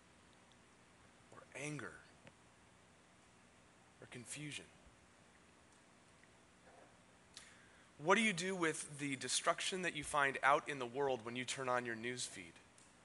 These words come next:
But what do you also do with the difficulties that have been dealt to you? And then, what do you do with that sense that you have also participated in injustice in this world?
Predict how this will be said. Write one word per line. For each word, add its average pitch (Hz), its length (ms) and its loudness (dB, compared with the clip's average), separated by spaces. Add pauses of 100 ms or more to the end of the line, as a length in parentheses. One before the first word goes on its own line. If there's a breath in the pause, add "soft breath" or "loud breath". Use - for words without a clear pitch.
(760)
But 156 120 -6
what 196 100 -2
do 226 60 -2
you 220 120 -2
also 190 280 2
do 143 200 -6
with 139 180 -8
the 147 60 -10
difficulties 135 640 -8
that 131 140 -4
have 123 120 -8
been 123 340 -2 (260)
dealt 131 380 0
to - 180 -8
you? 135 180 -8 (2000)
And 113 160 -12
then, 165 320 -4 (320)
what 151 120 -10
do 202 40 -12
you 214 140 -8
do 156 260 -6
with 135 380 -4
that 127 240 -4
sense 131 380 2
that - 160 -12 (140)
you 151 280 -6
have 131 200 -2
also 131 340 2
participated 110 840 -4 (420 loud breath)
in 123 220 -4
injustice 113 680 -4
in 110 120 -12
this 101 180 -10
world? 98 220 -10